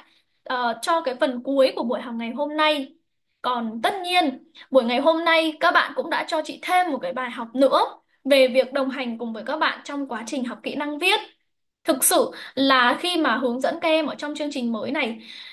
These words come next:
ờ, chị và team Học Văn chị Hiên đã có những cái bước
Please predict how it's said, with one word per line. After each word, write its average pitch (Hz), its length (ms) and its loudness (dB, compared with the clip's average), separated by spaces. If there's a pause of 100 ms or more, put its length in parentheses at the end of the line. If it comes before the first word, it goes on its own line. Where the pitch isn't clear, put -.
(120)
ờ, 233 380 2
chị 240 260 -2
và 214 160 2
team 311 140 2
Học 277 160 0
Văn 285 180 2
chị 277 140 -4
Hiên 302 360 2
đã - 300 -2
có 285 400 2
những 339 240 -8
cái 254 280 -2
bước 403 420 -4